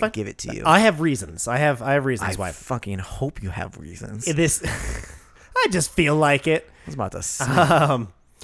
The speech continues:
Speaker 2: no, so it, it, it had nothing to do with the experience. It had nothing to do with the four D.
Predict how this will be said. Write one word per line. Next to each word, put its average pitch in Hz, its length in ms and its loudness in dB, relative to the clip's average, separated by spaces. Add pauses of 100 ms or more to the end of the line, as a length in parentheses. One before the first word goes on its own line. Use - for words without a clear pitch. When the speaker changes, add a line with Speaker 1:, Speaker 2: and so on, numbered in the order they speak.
(180)
Speaker 2:
no, 247 180 8
so 180 180 6
it, 165 220 6
it, 156 240 0 (160)
it 147 120 0
had 143 160 2
nothing 165 420 6
to 170 80 4
do 160 80 6
with 156 100 4
the 156 80 4
experience. 120 460 0
It 127 140 0
had 117 120 0
nothing 127 360 2
to 135 80 2
do 131 280 4
with 117 200 -2
the 120 60 -6
four 120 220 2
D. 98 200 -8